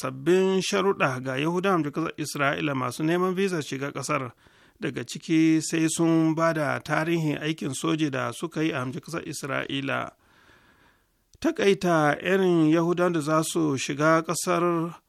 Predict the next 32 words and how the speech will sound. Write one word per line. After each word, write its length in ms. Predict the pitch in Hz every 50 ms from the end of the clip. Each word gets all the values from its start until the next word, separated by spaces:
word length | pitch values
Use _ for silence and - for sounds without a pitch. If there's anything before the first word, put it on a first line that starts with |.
| _ _ _ _ _
New 260 | 285 226 233 240 240 190
Zealand 420 | 165 170 180 175 170 160 139 135
dai, 320 | 131 139 135 135 135 131 120 - _ _ _ _ _ _ _ _ _ _ _
ko 160 | _ - -
kuma 300 | 151 - 170 170 170 156
a 40 | 143 -
ƙasashen 600 | - 160 170 165 147 123 - 156 151 151 151 139
duniya 500 | 147 151 151 151 151 151 147 135 131 -
a 120 | - 131
baya-bayan 600 | 123 135 139 143 147 151 147 156 156 156 156 160
nan, 220 | 156 147 139 131 117 - _ _ _ _ _ _ _ _ _ _ _ _ _ _ _ _ _ _
zai 480 | 226 196 190 170 175 165 160 151 143 135
sanya 640 | 131 - 180 180 160 151 151 151 151 147 147 147 151 -
tunani 460 | - 156 135 127 127 135 151 165 170
a 220 | - - 175 143 135
zukatan 500 | 139 160 - 165 143 131 - 156 156 160
Yahudawa 540 | 160 156 156 160 147 160 156 151 156 160 156
hamci 140 | 143 131 160
ƙasar 220 | - 151 151 156 156
Isra'ila, 460 | 151 147 - 165 147 147 160 165 151
musamman 400 | 143 135 123 - 165 180 170 156
wanda 480 | 139 131 127 127 131 123 123 123 123 123
suka 220 | - - 165 143
kai, 200 | 123 - - 160 - 156
suka 400 | - - 160 - 175 151 143 131
shiga 340 | - 160 143 147 151 151
yaƙi 460 | 156 160 170 175 180 180 - 165 165 -
a 220 | 160 151 135 131 127
Gaza, 440 | 131 135 135 131 127 131 127 127 - - _ _ - _ _
suka 260 | _ - - 160 190 175
kuma 240 | - 151 147 147 147
yi 440 | 151 147 147 147 147 151 151 160